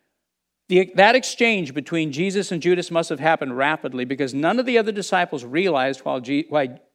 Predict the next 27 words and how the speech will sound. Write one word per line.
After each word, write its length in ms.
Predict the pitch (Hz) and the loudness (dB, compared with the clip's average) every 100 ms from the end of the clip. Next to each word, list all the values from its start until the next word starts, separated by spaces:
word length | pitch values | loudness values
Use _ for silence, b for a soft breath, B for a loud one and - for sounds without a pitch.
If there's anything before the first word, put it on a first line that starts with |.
| _ - | _ -14
Jesus 380 | 127 160 147 - | -4 -4 -4 -6
had 120 | 139 | -6
said 300 | - 196 160 | 0 0 0
this 160 | 117 - | -10 -12
to 120 | 127 | -16
Judas. 500 | 123 113 - - - _ _ _ _ | -12 -12 -12 -20 -20 _ _ _ _
They 220 | 127 139 143 | 0 2 6
heard 220 | 165 160 | 6 6
him 120 | 156 | 2
tell 220 | 180 175 | 4 4
Judas 300 | 143 185 180 | 6 4 4
to 80 | 170 | -4
do 160 | 151 165 | -2 -2
something 320 | 180 156 147 | -2 -4 0
quickly 320 | 202 208 240 | 0 2 0
and 100 | 214 | -2
assumed 320 | 170 190 190 | -2 -2 -2
he'd 140 | 170 - | -4 -4
sent 280 | 185 175 - | -2 -4 -4
him 140 | 156 156 | -6 0
out 220 | 160 160 | 0 0
to 80 | 147 | -12
purchase 420 | - 160 156 143 | -4 -4 -4 -10
supplies 680 | - 147 - 180 165 139 | -10 -8 0 2 2 0
or 60 | 123 | -4
give 240 | 120 147 | -2 0
him, 220 | 139 131 | 0 -4